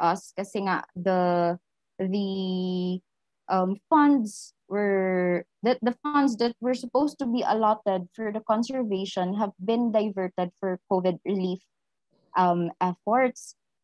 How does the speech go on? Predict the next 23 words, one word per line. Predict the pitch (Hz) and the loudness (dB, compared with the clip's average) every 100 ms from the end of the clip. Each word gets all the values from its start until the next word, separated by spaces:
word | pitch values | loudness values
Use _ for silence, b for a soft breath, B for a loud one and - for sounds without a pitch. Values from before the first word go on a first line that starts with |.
| _ | _
So, | - - 254 247 247 240 226 - _ _ _ _ | -20 -2 2 4 4 2 0 -6 _ _ _ _
dapat | - 277 320 - 208 202 _ | 2 4 4 4 2 2 _
babalik | 190 233 226 262 269 - - | 2 4 4 -2 -6 -8 -6
pa | 262 | -2
kami, | 294 262 220 202 196 208 - _ _ _ _ _ _ _ | 0 0 0 -2 -4 -6 -10 _ _ _ _ _ _ _
um, | 202 196 190 185 - - | 0 4 2 0 -4 -2
on | 202 208 208 | -2 0 -2
the | 208 | 2
March, | 233 269 220 214 - - - _ - | 4 6 4 0 -10 -14 -20 _ 0
uh, | 226 214 196 | 4 4 4
last | 202 262 - | 4 2 2
March | 240 233 - | -2 -2 -4
twenty | - 226 240 233 | -6 -4 -4 -4
twenty | 202 185 190 196 | -4 -4 -6 -6
sa | 220 | -6
Panglima | - 226 220 220 233 | 0 0 2 0 0
Sugala. | - 202 185 175 175 175 _ _ _ - | -2 2 4 4 2 0 _ _ _ -12
But | 185 247 240 _ | 2 2 2 _
then, | 220 226 233 240 | -2 2 4 2
because | 233 - 233 - | 0 0 -2 0
of | 226 208 - | -2 -2 -4
covid, | 269 269 214 208 196 185 _ _ _ | -2 -2 -2 0 -2 -6 _ _ _
hindi | 294 302 262 | 0 2 2